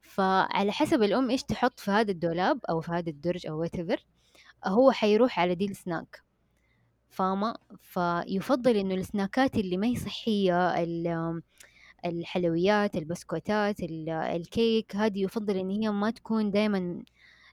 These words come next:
يعني، سهل إنه الطفل يوصل لها. طيب، وبالعكس هي توفر له أشياء، آه، صحية أكتر، يعني فشار، خضار، فواكه، حتى لو كان صحن فواكه دايمًا في الصالة أو صحن خضار دايمًا في الصالة.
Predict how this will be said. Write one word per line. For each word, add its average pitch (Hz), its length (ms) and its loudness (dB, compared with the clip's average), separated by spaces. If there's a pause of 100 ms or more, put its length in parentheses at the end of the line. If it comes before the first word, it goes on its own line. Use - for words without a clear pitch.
يعني، 170 440 -2
سهل 214 300 0
إنه 180 120 -2
الطفل 180 340 -6
يوصل 165 420 -4
لها. 185 200 -4 (1000)
طيب، 202 320 0 (420)
وبالعكس 196 540 2
هي 226 220 4 (160)
توفر 202 420 0
له 247 180 4
أشياء، 240 520 -2 (420)
آه، 185 400 0
صحية 196 480 0
أكتر، 165 300 -6
يعني 160 460 -6
فشار، 180 680 0 (480)
خضار، 185 560 0
فواكه، 190 580 0
حتى 202 280 -6
لو 185 100 0
كان 202 240 -4
صحن 185 280 -6
فواكه 190 360 -2
دايمًا 180 280 -4
في - 100 -18
الصالة 180 460 -4 (100)
أو 165 340 -4
صحن 185 360 -8
خضار 180 360 -4
دايمًا 175 280 -4
في 160 60 -12
الصالة. 170 420 -6